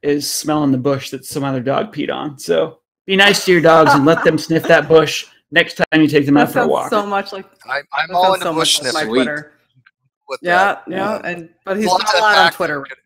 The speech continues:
Speaker 2: <laughs>
Speaker 3: Is it
Speaker 2: All right,
Speaker 3: coming
Speaker 2: it,
Speaker 3: because there's lots
Speaker 2: John,
Speaker 3: of
Speaker 2: does that, <laughs> does that wrap?
Speaker 4: Mm-hmm.
Speaker 2: Is that? Do you have any more slides?
Speaker 1: Uh, the next slide. What's the next slide?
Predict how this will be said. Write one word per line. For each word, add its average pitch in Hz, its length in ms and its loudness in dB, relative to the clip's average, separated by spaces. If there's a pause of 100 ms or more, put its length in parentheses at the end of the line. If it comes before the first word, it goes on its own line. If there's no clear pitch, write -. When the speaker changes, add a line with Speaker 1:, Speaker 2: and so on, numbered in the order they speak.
(640)
Speaker 2:
<laughs> - 20 -2 (1500)
Speaker 3:
Is 151 140 -4
it 151 80 -10
Speaker 2:
All 214 80 2
right, 233 140 2
Speaker 3:
coming - 120 -4
Speaker 2:
it, 208 60 -6
Speaker 3:
because - 160 -2
there's 151 140 -14
lots 156 240 2
Speaker 2:
John, - 60 2
Speaker 3:
of 277 60 -4
Speaker 2:
does 302 100 -6 (1400)
that, 427 580 -10
<laughs> - 0 -
does 277 160 0
that 214 180 2
wrap? 214 200 2
Speaker 4:
Mm-hmm. 208 140 -10 (140)
Speaker 2:
Is 190 140 -6
that? 190 280 -8
Do 202 100 -20
you 190 100 -12
have 190 140 -10
any 185 180 -10
more 180 640 -6
slides? 180 460 -4
Speaker 1:
Uh, 170 380 6
the 170 60 -2
next 190 220 0
slide. 180 200 -2 (380)
What's - 140 -20
the - 80 -12
next - 180 -8
slide? 76 320 -4